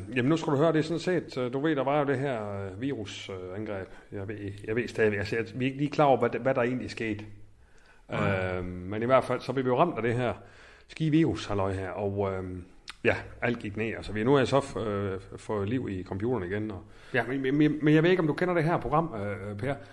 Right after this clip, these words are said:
Speaker 1: Det er jo her, hvor vi lægger vores færdige, øh, altså, det er sådan et studieprogram, kan man sige, ikke også?
Speaker 2: Ja.
Speaker 1: Hvor, øh, hvor vi lægger de færdige programmer ind.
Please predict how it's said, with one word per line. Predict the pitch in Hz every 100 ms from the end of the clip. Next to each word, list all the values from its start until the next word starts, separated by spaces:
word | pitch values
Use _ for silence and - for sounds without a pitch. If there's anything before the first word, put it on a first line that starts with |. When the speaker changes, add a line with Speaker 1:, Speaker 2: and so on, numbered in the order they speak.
| -
Speaker 1:
Det | -
er |
jo | 143
her, | 143 147
hvor | 135
vi | 131
lægger | 117 120
vores | 117 117 107 -
færdige, | 147 151 147 110 101
øh, | 98 95 87 85 87 -
altså, | - -
det | 110
er |
sådan | 135
et |
studieprogram, | - 190 98 - - 104 95 98
kan | -
man | 73
sige, | 98
ikke | 85
også? | 82 -
Speaker 2:
Ja. | 76 78 - - -
Speaker 1:
Hvor, | 127 123 110 104
øh, | 104
hvor | 120
vi | 117
lægger | 113 113
de |
færdige | 107 139 147
programmer | 143 117 139 147
ind. | - 151 151